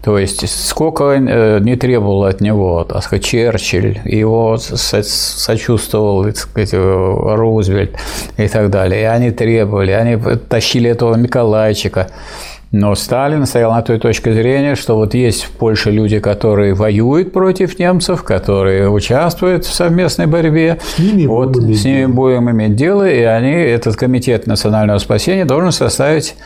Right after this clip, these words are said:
Speaker 1: основу, основу правительства.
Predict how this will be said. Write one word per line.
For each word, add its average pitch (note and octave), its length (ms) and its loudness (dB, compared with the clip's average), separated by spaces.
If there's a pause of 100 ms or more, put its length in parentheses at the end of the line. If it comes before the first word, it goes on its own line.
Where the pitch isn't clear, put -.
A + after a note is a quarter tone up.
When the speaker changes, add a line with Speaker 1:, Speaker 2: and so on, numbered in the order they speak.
(220)
Speaker 1:
основу, B2+ 880 0 (580)
основу A2+ 540 0
правительства. G#2 1040 0